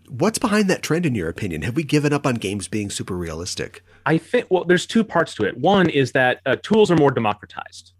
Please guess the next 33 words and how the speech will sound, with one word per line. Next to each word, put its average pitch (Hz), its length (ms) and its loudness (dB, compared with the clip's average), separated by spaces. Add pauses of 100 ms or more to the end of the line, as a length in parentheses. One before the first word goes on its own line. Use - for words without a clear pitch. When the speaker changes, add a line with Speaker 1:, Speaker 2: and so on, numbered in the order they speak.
Speaker 2:
right? 104 300 0 (320)
Speaker 1:
Yeah. 113 240 4
Speaker 2:
Um, 98 340 -2
I 151 40 0
mean, 151 300 0
like, 147 200 0
currently, 147 640 2
I, 143 480 2 (120)
I 139 400 2
have 120 260 -2
a 113 60 2
license 110 460 0
with 135 160 0
Nintendo. 127 640 2
I 104 100 4
can 104 180 -6 (100)
publish 110 380 -4
games 104 540 -4
on 101 220 -4
Xbox. 92 600 -6
Like, 107 120 0
I 131 100 0
have 151 160 0
a 147 60 2
lot, 139 340 2 (240)
I 196 60 2
have 220 60 2
a 247 40 6
lot 233 80 6
of 147 100 -2
access 135 460 -2
these 87 220 -14
days, 71 340 -10